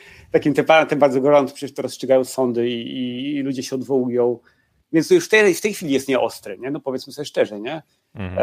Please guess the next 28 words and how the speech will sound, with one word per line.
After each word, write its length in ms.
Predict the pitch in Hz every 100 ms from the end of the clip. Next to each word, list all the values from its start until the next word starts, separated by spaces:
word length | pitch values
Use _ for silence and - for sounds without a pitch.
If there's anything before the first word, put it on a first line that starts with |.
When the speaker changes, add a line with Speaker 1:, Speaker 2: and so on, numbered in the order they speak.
| 60
Speaker 1:
E, 920 | 62 62 62 62 62 64 64 127 -
często 320 | - 160 147
przecież 180 | - 151
do 100 | 156
tej 120 | 156
pory 300 | 139 156 135
są 200 | 127 139
dyskusje, 500 | 131 127 147 - 147
kto 240 | 127 - 139
pierwszy 480 | - 143 139 143 135
odkrył, 540 | 131 - 127 127 120 _ _
odkrył, 640 | - - - 135 135 131 -
odkrył 400 | - - 135 131
coś, 300 | - - -
tak? 240 | 131 135
Czy 140 | - 139
jeden 240 | 131 131
drugim 180 | 135 135
Speaker 2:
Mhm. 80 | 123
Speaker 1:
się 60 | 139
inspirował. 760 | 139 - 143 147 127 117 104 110 _ _ _ _ _ _ 139
E, 100 | 147
to 100 | 226
jest 100 | 214
może 160 | 208 151
też 140 | 147
ciekawy 340 | 147 135 123 139
aspekt. 540 | 135 120 123 113 _